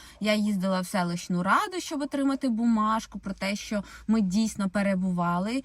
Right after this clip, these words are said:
під час окупації тут, на місці.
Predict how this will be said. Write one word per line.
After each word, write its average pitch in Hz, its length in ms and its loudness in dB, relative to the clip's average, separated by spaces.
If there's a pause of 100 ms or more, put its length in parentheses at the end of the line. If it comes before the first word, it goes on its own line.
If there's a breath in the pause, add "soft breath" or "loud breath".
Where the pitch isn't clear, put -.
(160 loud breath)
під 196 160 -4
час 208 220 -4
окупації 220 1120 -4 (220 soft breath)
тут, 196 380 -2
на 185 120 0
місці. 175 540 -2